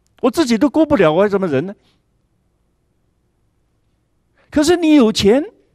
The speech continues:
你还不仁，那恐怕老天就开始要有动作了。我最反对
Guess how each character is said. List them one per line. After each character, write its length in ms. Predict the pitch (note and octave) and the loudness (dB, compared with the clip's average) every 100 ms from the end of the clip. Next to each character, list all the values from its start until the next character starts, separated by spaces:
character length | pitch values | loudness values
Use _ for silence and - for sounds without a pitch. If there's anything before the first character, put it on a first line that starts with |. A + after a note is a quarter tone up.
| _ _ _ _ _ _ _ - | _ _ _ _ _ _ _ -4
你 160 | G3+ | 0
还 120 | A3+ | 2
不 160 | C#4+ F#4 | 2 2
仁， 380 | C#4 E3+ G3+ C4 _ _ _ _ _ _ _ _ _ _ _ _ _ _ _ _ _ _ | 2 2 0 -4 _ _ _ _ _ _ _ _ _ _ _ _ _ _ _ _ _ _
那 160 | - D#3+ | -8 -4
恐 180 | D#3 D3 | -4 -2
怕 80 | |
老 160 | D#3 A2+ | -2 -2
天 320 | D3 C3+ C#3 _ _ _ - | -2 -4 -4 _ _ _ -8
就 100 | C3+ | -6
开 180 | - C3 | -4 -4
始 120 | C3 | -4
要 100 | A#2+ | -6
有 60 | |
动 200 | G2+ C3+ | -4 -8
作 220 | G#2 G#2+ F2 | -8 -10 -10
了。 120 | - C#3+ B3 _ _ _ _ _ _ _ _ _ _ _ _ _ _ _ _ _ _ _ _ _ _ _ - | -16 -20 _ _ _ _ _ _ _ _ _ _ _ _ _ _ _ _ _ _ _ _ _ _ _ _ -4
我 240 | C3 D3 | 0 0
最 240 | - G3+ | 2 0
反 260 | D#3+ B2+ C3 | 2 -2 -2
对 260 | E3 C#3 | -6 -6